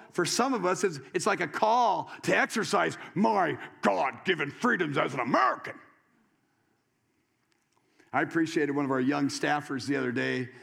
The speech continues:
for lunch. He made this comment. He says, "I struggle with some believers' positions on these matters being more American than Christian." Ouch.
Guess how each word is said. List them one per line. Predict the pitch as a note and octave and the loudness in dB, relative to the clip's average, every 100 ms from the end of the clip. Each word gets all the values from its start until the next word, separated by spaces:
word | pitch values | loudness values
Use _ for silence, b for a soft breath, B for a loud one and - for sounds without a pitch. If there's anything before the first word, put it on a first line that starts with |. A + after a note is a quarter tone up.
| B B | B B
for | - B2+ | -6 -2
lunch. | C3 C3+ C3 | 0 0 0
He | D#3 | -2
made | C#3 C3 | -2 -2
this | B2+ C#3+ | -2 -4
comment. | - C#3 C3 A#2+ | -2 -2 0 -2
He | A2 | -4
says, | B2 A#2+ | -4 -2
"I | C#3+ | -2
struggle | D3 E3 D#3 C3+ | -2 -2 -2 -2
with | B2 | -4
some | - D3+ D3+ | -2 -2 0
believers' | C3+ C3+ B2 A#2+ | 0 0 -2 -6
positions | - A2 C#3+ D3 A#2+ | -10 -6 -4 -4 -6
on | A2 G#2+ | -6 -6
these | A2+ G2+ | -6 -8
matters | A2+ A#2 A#2 A2+ | -6 -4 -6 -8
being | G#2+ A#2+ | -8 -4
more | A#2 A#2 | -4 -2
American | A2 G#2+ A#2+ D3 C#3 - A2 | -4 -4 -2 0 -2 -4 -10
than | G2 G2 | -12 -16
Christian." | - C#3 C3 - E2+ - _ _ _ _ _ - | -12 -12 -10 -12 -14 -14 _ _ _ _ _ -6
Ouch. | B2+ B2+ G3 - - | -2 -2 -4 -10 -12